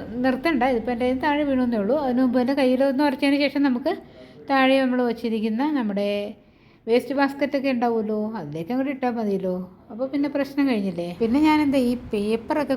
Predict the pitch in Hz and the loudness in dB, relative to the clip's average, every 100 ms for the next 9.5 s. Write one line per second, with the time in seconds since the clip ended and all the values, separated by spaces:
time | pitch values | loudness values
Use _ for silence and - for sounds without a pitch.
0 | 262 240 262 262 262 254 240 226 226 226 | 0 0 2 4 2 2 -2 -4 -6 -4
1 | 214 202 202 196 196 196 185 185 185 180 | -6 -4 -4 -2 -4 -4 -4 -6 -4 -4
2 | 170 170 170 156 156 180 226 214 196 156 | -4 -4 -4 -4 -4 -2 0 0 -2 -4
3 | 147 - - - 240 247 269 277 277 269 | -8 -16 -20 -8 -2 4 4 6 4 2
4 | 269 247 247 285 269 220 - 220 226 233 | 0 0 2 0 2 -2 -6 -6 -6 -2
5 | 254 247 247 - - - - - 208 202 | 0 2 0 -2 -10 -20 -20 -14 -8 -2
6 | 233 233 220 214 214 185 180 165 240 240 | 2 2 0 -2 -4 -4 -6 -6 -4 -2
7 | 240 - 285 240 - 190 196 202 214 233 | -4 -6 -4 -4 -2 -2 -2 -4 -4 -4
8 | 220 226 269 233 196 190 185 165 180 175 | 0 2 2 -2 -4 -4 -4 -4 -6 -4
9 | 175 175 170 170 | -6 -6 -8 -4